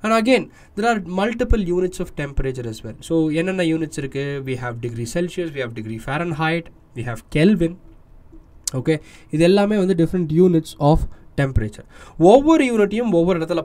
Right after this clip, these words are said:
பயன்படுத்துவோம். So, let's see those things. Okay? The first thing I want to say is temperature gives us the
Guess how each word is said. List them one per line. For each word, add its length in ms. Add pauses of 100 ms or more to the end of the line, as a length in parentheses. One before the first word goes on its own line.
பயன்படுத்துவோம். 680
So, 160
let's 200 (580)
see 180 (120)
those 240
things. 180 (380)
Okay? 180 (280)
The 60 (100)
first 340
thing 120 (220)
I 60 (100)
want 220
to 100
say 120 (200)
is 80 (1900)
temperature 800 (3500)
gives 220
us 60 (140)
the 60